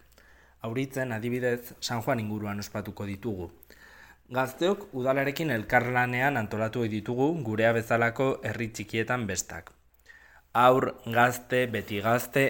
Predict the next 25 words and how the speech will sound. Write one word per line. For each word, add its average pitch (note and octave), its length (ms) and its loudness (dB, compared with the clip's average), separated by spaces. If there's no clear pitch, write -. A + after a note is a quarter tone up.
eta G#2 160 -2
zaharrentzako A#2 640 0
bestak A#2+ 400 0
antolatzea A2+ 560 4
dagokigu. G2+ 580 -2
Finean, D3+ 540 2
herri A#2+ 260 0
osoaren A#2+ 400 0
elkargune A2+ 560 0
baitira A2+ 560 0
ekaina A#2+ 400 -2
bukaerako A2+ 840 0
egun A2+ 440 -2
eder F#2+ 320 -6
hauek. - 260 -18
Iragon C#3 320 2
urtean, B2+ 560 2
lehenbizikoz, A#2 840 0
gazte A#2 420 -2
barrak A2 400 2
antolatu G#2+ 480 -4
genuen, A2+ 460 -4
dirua A2 300 0
biltzeko A#2 340 -2
asmoz, A#2+ 640 -2